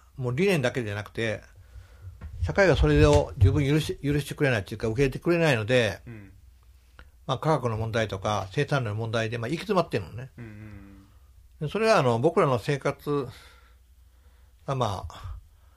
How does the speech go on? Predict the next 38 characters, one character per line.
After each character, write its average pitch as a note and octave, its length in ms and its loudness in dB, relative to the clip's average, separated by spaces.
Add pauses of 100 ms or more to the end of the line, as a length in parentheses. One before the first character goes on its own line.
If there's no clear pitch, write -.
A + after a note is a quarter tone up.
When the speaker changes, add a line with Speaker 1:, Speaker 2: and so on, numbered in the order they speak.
(260)
Speaker 1:
花 D#3 280 0
っ - 80 -6
て - 100 -12
い G2+ 100 -4
う G2+ 100 -6
ね、 C#3 260 -4 (760)
ま A#2 120 -4
あ、 C3 60 4
足 D#3+ 120 0
で B2+ 80 2
踏 C3 120 -4
め B2+ 60 -2
ば G#2+ 100 -4
簡 A#2 180 -6
単 A#2+ 200 -2
に C3 80 -4
死 E3 120 -6
ん D#3+ 40 0
で D#3 80 0
し D#3 100 -4
ま D3 120 2
う D3 60 2
よ C3 220 0
う F2 40 -6
な、 F2 220 -8 (440)
Speaker 2:
う C3 40 -12
ん。 A2+ 300 -12
Speaker 1:
花 C#3 260 0
の C#3 80 0
命 C#3 440 -2 (460)
と、 D#3+ 360 2 (800)
僕 C#3 180 0
ら A2+ 80 2
の G2+ 100 -4
こ G#2 80 -6
の G2 60 -8
境 D3 240 -2
内 G2 320 -4